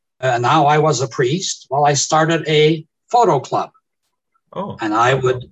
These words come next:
Speaker 1: <clears throat> you know, we would go out on outings to, to learn how to take pictures, uh, you know, and we, then we developed them and put them on the bulletin board at school. And it was the pictures of the photo club.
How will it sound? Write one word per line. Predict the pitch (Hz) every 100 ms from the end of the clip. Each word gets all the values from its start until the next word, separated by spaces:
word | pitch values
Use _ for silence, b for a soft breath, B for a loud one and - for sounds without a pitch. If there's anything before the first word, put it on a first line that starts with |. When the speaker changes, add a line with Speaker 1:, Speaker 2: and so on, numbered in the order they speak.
| -
Speaker 1:
<clears throat> | 165 160 156
you | 170
know, | 135
we | 147 156
would | 139 120
go | 143
out | 143 139
on | 135 135 -
outings | 151 151 147 156 -
to, | - - 190 185
to | -
learn | 180 143
how | 139 143
to | 135 - _
take | - 127 -
pictures, | 135 - 170 180 - - _ _ _ _ -
uh, | 120 117
you | 127 151
know, | 117 113 156 196
and | - 120
we, | 120 120 - _ _ -
then | 113 120
we | 117
developed | - 123 127 147 -
them | - 151 170
and | 143 120
put | - 143
them | 139
on | 139
the | 139
bulletin | 127 143 160 143 151
board | 139 143 135
at | 131
school. | - 147 139 147 180 175
And |
it | 131
was | 120 127 120
the | -
pictures | - 156 - 151
of | 143 135
the |
photo | 127 - 175 151
club. | - 139 196